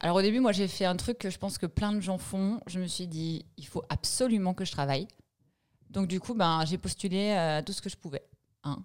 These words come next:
en me disant, euh, « L'essentiel, c'est que je travaille, euh, je choisirai plus tard, il faut que je prenne de l'expérience, euh, go, go, go. » Tu vois, alors, euh, je sais pas si ils font ça, mais moi, je l'ai fait. <laughs> En parallèle de tout ça, où je rencontrais plein de gens, j'ai eu, euh, l'opportunité de rencontrer quelqu'un qui, euh,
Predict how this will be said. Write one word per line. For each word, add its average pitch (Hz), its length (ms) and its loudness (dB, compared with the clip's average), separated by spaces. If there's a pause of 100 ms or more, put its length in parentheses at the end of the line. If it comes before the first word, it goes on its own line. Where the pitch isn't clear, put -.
(140)
en 147 80 -6
me 147 80 -2
disant, 160 500 -2
euh, « 151 140 0
L'essentiel, 160 420 -4
c'est - 120 -10
que 147 60 -10
je - 60 -8
travaille, 156 540 0
euh, 143 100 -2
je 143 80 -6
choisirai 160 380 -4
plus - 160 -10
tard, 160 340 2
il 180 80 -2
faut - 120 -10
que 151 40 -8
je - 60 -12
prenne 180 160 -4
de 160 80 0
l'expérience, 160 800 2
euh, 151 260 -2
go, 180 260 4
go, 175 180 4
go. » 127 180 -4 (240)
Tu - 80 -10
vois, 151 180 0 (120)
alors, - 200 -10
euh, 131 220 -4 (480)
je - 80 -18
sais 156 60 -6
pas 160 160 -4
si 165 40 0
ils 147 60 -4
font 165 140 -4
ça, 214 160 6
mais 247 80 4
moi, 208 120 6
je 185 60 4
l'ai 185 80 4
fait. - 260 -2 (840)
<laughs> 269 40 -12 (560)
En 202 100 2
parallèle 214 280 8
de 214 80 4
tout 202 160 -4
ça, 202 240 2
où 190 80 4
je 160 80 0
rencontrais 165 400 0
plein 170 180 2
de 180 100 0
gens, 220 320 2
j'ai 180 300 0
eu, 208 360 0
euh, 160 180 -2
l'opportunité 175 560 -4
de 208 60 0
rencontrer 165 320 -4
quelqu'un 170 480 -2
qui, 185 500 -4
euh, 156 460 -2